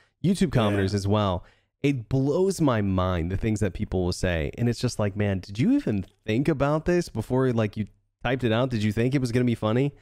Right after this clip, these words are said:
Speaker 1: You know, like, did you think about the context?" Like, it's, it's wild, man. Like, I would love to know what's going on in some of these people's heads where, because, like, all he had to say there was, "Bro, you're my favorite, like, Star Citizen News content creator."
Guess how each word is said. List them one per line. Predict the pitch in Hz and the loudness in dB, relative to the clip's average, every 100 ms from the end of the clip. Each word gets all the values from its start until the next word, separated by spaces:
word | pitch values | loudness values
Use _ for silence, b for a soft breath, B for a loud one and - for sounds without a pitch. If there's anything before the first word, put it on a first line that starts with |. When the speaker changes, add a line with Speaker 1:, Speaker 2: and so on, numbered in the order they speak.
| b b b _ | b b b _
Speaker 1:
You | 117 | 0
know, | 131 143 | 2 2
like, | 123 107 - | 2 0 -2
did | 107 | -6
you | 104 | -2
think | 135 127 | -2 0
about | 127 | 0
the | 110 | -2
context?" | - 135 127 139 139 - - - _ _ _ _ 110 | -2 0 2 2 0 -2 -14 -18 _ _ _ _ -4
Like, | 107 | -2
it's, | 101 - - | -6 -12 -8
it's | 131 - | -6 -4
wild, | 107 131 156 147 90 | -4 -2 0 0 -2
man. | 73 71 71 - | -4 -4 -4 -4
Like, | - 104 | -4 -4
I | - | 0
would | 123 117 | 0 0
love | 113 139 156 | 0 0 0
to | 131 | 0
know | 117 | 2
what's | 113 - | 0 -2
going | 110 107 | -2 0
on | 101 | 0
in | 95 | 0
some | - 104 | 0 0
of | |
these | 92 - | 0 -2
people's | 107 85 87 | -6 -4 -2
heads | 95 92 78 - b b b - | -2 -2 -4 -12 b b b -2
where, | 107 104 104 | 0 2 0
because, | 98 151 196 196 | 0 -2 0 0
like, | 190 | 0
all | - 240 | 2 2
he | 262 | 4
had | 190 | 2
to | 127 | 0
say | 120 104 | 0 0
there | 113 | 2
was, | 104 104 - | 2 0 -4
"Bro, | - 208 | -4 -2
you're | 147 175 | 0 0
my | 196 180 - | 0 -2 -4
favorite, | 117 127 131 110 - - | -2 0 0 -4 -10 -4
like, | 117 107 | -2 -2
Star | - 120 120 | -2 -2 0
Citizen | 117 - 107 | -2 0 0
News | 98 95 | 0 -2
content | 95 92 - 78 | -4 -4 -4 -4
creator." | 62 62 | -4 -4